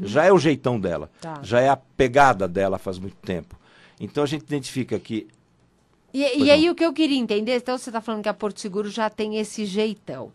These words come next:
Speaker 1: Uhum.
Speaker 2: Vamos dizer que eu fiquei com, com vontade de transformar a minha empresa numa empresa de capitalismo consciente. O que que eu preciso fazer? Quais são os primeiros passos?
Speaker 1: A primeira coisa que você precisa fazer é você se conscientizar disso. Quer dizer, você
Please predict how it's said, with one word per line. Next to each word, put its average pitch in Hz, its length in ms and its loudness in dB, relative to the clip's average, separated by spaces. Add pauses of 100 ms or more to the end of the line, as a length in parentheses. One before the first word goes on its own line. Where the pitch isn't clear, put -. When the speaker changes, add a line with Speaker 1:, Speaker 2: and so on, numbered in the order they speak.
Speaker 1:
Uhum. 104 320 -6
Speaker 2:
Vamos 302 280 0
dizer 269 180 2
que 277 420 -4
eu 233 420 0 (260)
fiquei 247 460 -4
com, 247 240 -6
com 247 280 -4
vontade 208 960 0
de 208 100 -4
transformar 214 840 0
a 214 40 -2
minha 233 300 -2
empresa 196 580 -4
numa 202 200 -10
empresa 180 640 -8 (260)
de 175 160 -4
capitalismo 190 1040 -2
consciente. 185 840 -4
O 214 60 -6
que - 140 -18
que - 60 0
eu 440 60 4
preciso - 260 -8
fazer? 160 640 -8 (260)
Quais 277 240 2
são 277 240 -2
os 254 140 -8
primeiros 220 580 -6
passos? - 1000 -10 (240)
Speaker 1:
A - 80 -12
primeira 156 340 -6
coisa 143 220 -2
que - 60 -12
você 110 60 -4
precisa 110 200 -8
fazer 107 580 -2
é 117 100 -6
você 117 360 -6
se - 140 -12
conscientizar 131 680 -6
disso. 123 300 -6
Quer 85 100 -14
dizer, 87 160 -6
você 120 600 -2